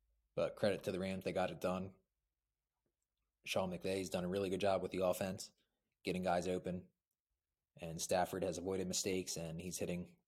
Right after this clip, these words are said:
the guys, has a good connection with Odell Beckham Junior right now.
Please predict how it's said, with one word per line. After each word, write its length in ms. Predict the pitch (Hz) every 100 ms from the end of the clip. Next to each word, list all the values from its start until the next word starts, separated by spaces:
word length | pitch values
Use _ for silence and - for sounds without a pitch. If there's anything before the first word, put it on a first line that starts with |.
| _ _ _ _ _ _
the 60 | 90
guys, 400 | 92 90 90 85
has 300 | 85 78 87
a 60 |
good 260 | 78 92 90
connection 320 | 98 87 -
with 120 | 87
Odell 200 | 90 87 87
Beckham 260 | 92 92
Junior 240 | 90 92 90
right 160 | 92
now. 240 | 87 87